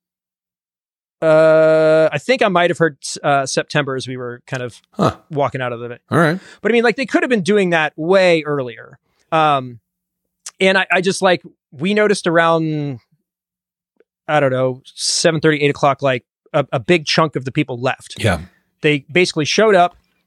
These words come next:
Speaker 1: They had a, a couple glasses of Chardonnay. They ate dinner. They went home.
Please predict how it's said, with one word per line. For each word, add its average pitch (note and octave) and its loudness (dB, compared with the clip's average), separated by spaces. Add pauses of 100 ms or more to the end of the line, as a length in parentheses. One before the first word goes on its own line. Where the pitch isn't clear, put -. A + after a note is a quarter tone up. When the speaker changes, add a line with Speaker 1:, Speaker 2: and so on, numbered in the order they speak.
(100)
Speaker 1:
They D3 0
had E3+ 0
a, D#3+ 2 (340)
a D3 -14
couple D#3+ 0
glasses D3 -2
of D3+ -6
Chardonnay. C3+ -2
They C#3+ -4
ate C#3+ -6
dinner. C3 -6
They C#3+ -4
went B2+ -6
home. A#2 -14